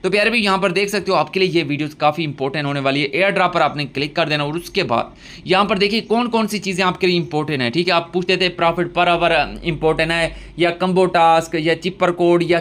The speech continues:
की, कौन सी चीज़ें इंपॉर्टेंट है, तो इस वीडियोज़ में ठीक से बताने वाला हूँ। तो वीडियोज़ काफ़ी इंपॉर्टेंट है प्यारे भाइयों, वीडियोज़ अगर ये देख ली तो कोई भी वीडियोज़ देखने की ज़रूरत नहीं पड़ेगी आपको। तो प्यारे भाई, यहाँ पर देख सकते हो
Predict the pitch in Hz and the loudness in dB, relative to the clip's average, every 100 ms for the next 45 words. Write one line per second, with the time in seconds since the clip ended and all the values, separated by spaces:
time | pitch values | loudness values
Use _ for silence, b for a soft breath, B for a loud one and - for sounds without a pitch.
0 | 170 202 202 190 214 233 226 190 190 185 | 0 -4 -4 -4 -4 -4 -4 -4 -2 -2
1 | 180 175 175 180 185 175 175 160 160 175 | -2 0 0 0 -2 0 -4 -4 -2 0
2 | 175 175 170 - 185 170 196 165 170 170 | 2 0 -2 -2 -6 -2 0 0 -2 0
3 | 165 170 170 151 156 180 190 - 165 180 | 0 0 0 -2 0 2 0 0 0 2
4 | 202 185 175 175 180 175 175 170 185 175 | 0 0 2 2 2 2 2 4 4 2
5 | B B B 175 220 247 226 202 196 196 | B B B 0 2 4 2 2 0 2
6 | 185 208 208 202 202 185 208 214 196 180 | 0 0 0 2 2 0 -2 0 0 2
7 | 180 170 175 170 170 180 143 143 143 185 | 2 2 0 0 -2 0 2 2 2 -2
8 | 185 147 113 113 107 120 117 B B B | -2 -2 0 0 0 -4 -4 B B B
9 | B 190 208 233 247 202 180 196 180 202 | B 0 2 2 2 2 2 2 2 0
10 | 196 196 | 0 0